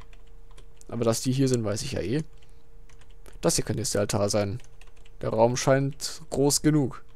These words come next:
Ah, jetzt kann ich wieder sehen. Gut. Dann gucken wir nochmal hier rein. Und dann gucken wir nochmal hier rein.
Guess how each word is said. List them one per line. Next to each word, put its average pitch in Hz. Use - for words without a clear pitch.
Ah, 170
jetzt 117
kann 98
ich 104
wieder 101
sehen. 92
Gut. -
Dann 147
gucken 135
wir 131
nochmal 101
hier 151
rein. 139
Und 220
dann 196
gucken 120
wir -
nochmal 107
hier 123
rein. 117